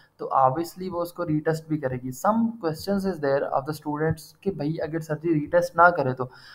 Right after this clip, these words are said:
अगर retest नहीं करती तो आप entry ना लें। ज़रूरी तो नहीं कि आप गलत entry लेने से बेहतर आप entry छोड़ दें, क्योंकि गलत entry से बेहतर है आप लोगों का capital secure करना, आपके पैसे secure हों। ठीक है, तो इस तरीके से आप लोगों को judgment होगी कि भाई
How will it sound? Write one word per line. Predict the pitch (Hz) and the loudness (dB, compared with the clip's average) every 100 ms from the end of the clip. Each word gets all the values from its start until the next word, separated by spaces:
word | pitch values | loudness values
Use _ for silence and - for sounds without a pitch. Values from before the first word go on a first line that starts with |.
| - - | -10 -2
अगर | 160 208 | 2 4
retest | 202 208 220 196 | 4 4 2 4
नहीं | 190 208 | 2 6
करती | 175 175 | 4 4
तो | 180 208 | 6 8
आप | 202 | 10
entry | 190 185 226 | 8 6 4
ना | 208 | 4
लें। | 165 151 - 131 | 2 0 -8 -2
ज़रूरी | 139 139 196 | 2 4 4
तो | 240 | 4
नहीं | 240 233 | 2 4
कि | 233 | 8
आप | 185 151 | 8 8
गलत | 147 165 180 | 4 4 4
entry | 180 175 185 | 2 2 -2
लेने | 165 151 | 0 -2
से | 170 160 | -4 0
बेहतर | 165 208 | 2 6
आप | 208 202 190 | 8 8 4
entry | 175 - 202 | 0 0 -4
छोड़ | 202 147 113 | 0 0 0
दें, | 120 - _ - - - | -4 -8 _ -20 -20 -4
क्योंकि | 196 220 | -2 4
गलत | 160 170 208 | 8 8 8
entry | 208 196 208 | 6 4 0
से | 220 | 4
बेहतर | 175 185 214 | 4 6 6
है | 160 | 8
आप | 151 151 | 8 6
लोगों | 170 180 | 4 0
का | 185 196 | 0 4
capital | 160 160 165 175 | 8 8 8 6
secure | 165 156 143 143 | 4 4 4 6
करना, | 127 135 | 4 4
आपके | 139 147 180 | 4 2 0
पैसे | - 160 165 | 0 0 0
secure | - 156 151 135 | -8 -2 0 2
हों। | 120 - _ _ _ _ | 0 -6 _ _ _ _
ठीक | 156 160 | -2 0
है, | 170 - - _ _ - - - _ _ - | -2 -4 -20 _ _ -14 -14 -18 _ _ -4
तो | 175 | -2
इस | 202 202 | 0 0
तरीके | 208 208 | 0 6
से | 208 | 8
आप | 180 | 8
लोगों | 180 185 | 6 0
को | 185 | 4
judgment | 156 139 156 160 | 6 6 4 4
होगी | 143 131 139 | 4 2 0
कि | 143 | 0
भाई | 131 131 147 143 | 2 4 4 2